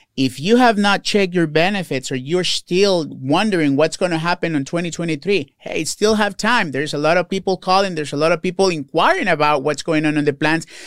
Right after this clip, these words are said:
So if you have not have anybody evaluating your benefits, give us a call. If you're not satisfied with your doctor, give us a call, because at the end of the day, you guys can get into this wonderful system like WellMed clinics are,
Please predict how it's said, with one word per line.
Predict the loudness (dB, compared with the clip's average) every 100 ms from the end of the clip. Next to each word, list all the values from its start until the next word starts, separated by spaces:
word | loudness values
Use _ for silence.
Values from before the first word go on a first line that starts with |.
| -4
So | 2 2 2
if | -4 -6 -8
you | -2 2 2 2 -2
have | -6 -4 -4
not | -2 2 2 2 -4
have | -4 -4 -4 _
anybody | -2 0 0 2 0
evaluating | -2 -4 0 0 0 -2 -4
your | -6
benefits, | -2 -2 0 0 0 0 -8 -20 -14 0
give | 0
us | 2 -2
a |
call. | -2 2 2 2
If | -4
you're | -6
not | -4 -4 0
satisfied | -2 0 0 0
with | 0 -2
your | 0
doctor, | 2 2 0 -6
give | -8 -2 0 0
us | 0
a |
call, | -2 2 4 4 0 -14 -6
because | -6 0 0 0 -2
at | -4 0
the | -2 0
end | 0 0
of | 0
the | 2
day, | 4 4 2
you | -2 -4
guys | -2 -2 -2
can | -6 -6 -6
get | -2 0 0 -4
into | -6 -6 -6
this | -4 -4 -6
wonderful | -2 0 2 0 0 -2
system | -2 -4 -4 -2
like | -2 -2
WellMed | 0 2 2 -2 -4
clinics | -4 -4 -6 0
are, | 0 0